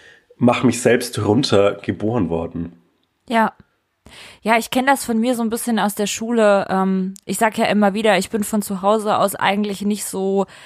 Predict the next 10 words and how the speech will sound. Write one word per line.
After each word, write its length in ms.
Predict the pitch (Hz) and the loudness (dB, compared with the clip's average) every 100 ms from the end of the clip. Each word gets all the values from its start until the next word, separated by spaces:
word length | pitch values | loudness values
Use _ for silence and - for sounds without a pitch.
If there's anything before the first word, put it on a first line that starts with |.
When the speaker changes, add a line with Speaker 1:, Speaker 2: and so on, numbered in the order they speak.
| - - | -20 -8
Speaker 2:
in 140 | 196 | -4
dieses, 440 | 196 196 196 - - | -2 -2 -4 -6 -2
äh, 340 | 175 180 175 180 - - - - | 2 2 0 -4 -14 -20 -20 -14
klassisch 600 | - 196 208 - 208 - | -4 0 0 0 -4 -4
feminine 560 | - 208 202 202 196 180 | -2 0 2 4 2 2
Bild 320 | 196 214 - | -2 -4 -6
gedrängt 500 | 190 190 196 202 196 | -8 -2 0 0 0
worden, 300 | 185 190 190 | 2 2 2
sondern 340 | 185 185 185 | 0 0 0
wurde 400 | 180 190 196 175 | -2 -2 0 -2